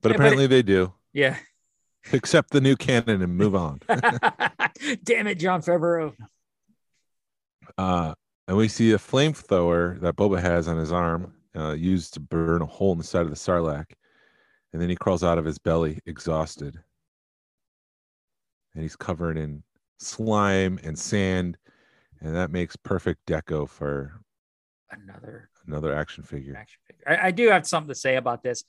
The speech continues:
Speaker 2: Uh, I, I, it was uneventful for me. Uh, I think they probably could have almost made a whole episode <laughs> out of Bubba ex-, escaping the Sarlacc pit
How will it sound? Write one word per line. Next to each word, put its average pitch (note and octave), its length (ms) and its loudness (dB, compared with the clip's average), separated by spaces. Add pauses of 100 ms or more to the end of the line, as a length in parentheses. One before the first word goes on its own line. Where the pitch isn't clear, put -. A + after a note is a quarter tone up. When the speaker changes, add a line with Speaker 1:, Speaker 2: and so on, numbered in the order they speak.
(480)
Speaker 2:
Uh, C3 240 2 (580)
I, F3 160 6
I, F#3 320 2 (720)
it F3+ 80 -2
was F3 140 2
uneventful G3 680 0 (200)
for G#3+ 120 -4
me. A3+ 320 -6 (600)
Uh, C#3 360 2 (580)
I D#3 60 2
think D#3+ 280 0
they D#3+ 100 6
probably D#3 300 4
could D#3 160 0
have C3+ 100 0
almost C#3+ 300 -2
made C#3 160 -2
a B2+ 60 -4
whole B2+ 200 -2
episode C#3+ 400 -4
<laughs> - 40 -4
out E3+ 140 4
of D#3+ 80 2
Bubba D3 340 0
ex-, - 300 -8
escaping D3 520 -2
the C3 80 -6
Sarlacc C#3 500 0
pit D#3 240 -2